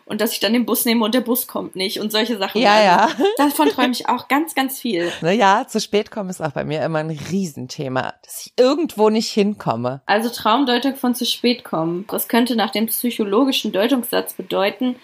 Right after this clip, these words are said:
Speaker 1: dass man unzufrieden mit seiner beruflichen Situation ist.
Speaker 2: Okay.
Speaker 1: Also das kommt bei mir gerade hin, aber
Speaker 2: Nö, bei mir eigentlich nicht. Ich gehe ganz gerne arbeiten. Ich mag auch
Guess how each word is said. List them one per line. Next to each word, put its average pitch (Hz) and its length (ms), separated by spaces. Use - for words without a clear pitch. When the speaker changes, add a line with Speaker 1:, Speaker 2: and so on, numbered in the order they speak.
Speaker 1:
dass 202 200
man 208 100
unzufrieden 247 640
mit 226 120
seiner 185 200
beruflichen 208 640
Situation 175 720
ist. - 360
Speaker 2:
Okay. 160 400
Speaker 1:
Also 202 200
das 226 200
kommt 240 180
bei 220 100
mir 220 200
gerade 196 260
hin, 262 260
aber 190 540
Speaker 2:
Nö, 160 220
bei 143 160
mir 135 240
eigentlich 131 400
nicht. - 300
Ich - 60
gehe - 140
ganz 160 300
gerne - 280
arbeiten. 190 600
Ich - 140
mag 160 240
auch - 300